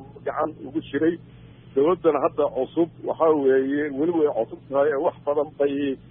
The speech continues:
wax badanna way qabatay, wax badanna way u dhiban yihiin. Marka, markaan xoogaa u noqonay in uuna si sharci waafaqsanayn uu gacanta ugu jiro,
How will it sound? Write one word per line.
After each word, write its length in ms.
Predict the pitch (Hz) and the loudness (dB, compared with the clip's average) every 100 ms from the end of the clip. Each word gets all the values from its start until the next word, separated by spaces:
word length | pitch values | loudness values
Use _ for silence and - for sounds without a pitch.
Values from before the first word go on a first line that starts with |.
| - - | -20 -2
wax 140 | 208 | -2
badanna 380 | 175 170 170 160 | 4 4 4 0
way 160 | 156 156 | 0 0
qabatay, 380 | 139 139 - | -2 -8 -8
wax 120 | 165 127 | -10 -8
badanna 320 | 143 139 151 | -6 -6 -8
way 140 | 147 | -10
u 120 | 165 156 | -10 -8
dhiban 240 | 143 160 | -4 -4
yihiin. 360 | 143 127 151 160 - - - | -4 -4 -4 -4 -12 -20 -16
Marka, 400 | 123 170 175 156 156 156 - | 0 0 4 6 6 6 0
markaan 420 | - 156 160 151 | -6 0 0 0
xoogaa 400 | - 143 147 170 | -4 -4 2 2
u 140 | 170 165 | 2 -2
noqonay 460 | 147 131 143 175 170 | -6 -4 -4 -4 -6
in 160 | 165 175 | -10 -10
uuna 240 | 156 143 | -6 -6
si 200 | 123 165 185 - - - - | -2 0 0 -4 -16 -20 -18
sharci 360 | - 180 151 160 | 2 4 4 4
waafaqsanayn 720 | 151 123 120 - 147 170 156 | 0 -2 -10 -10 -6 -4 -4
uu 160 | 123 143 | -8 -10
gacanta 380 | 151 160 175 160 | -8 -8 -8 -8
ugu 280 | - 143 175 | -10 -8 -8
jiro, 340 | - 135 160 | -8 -2 0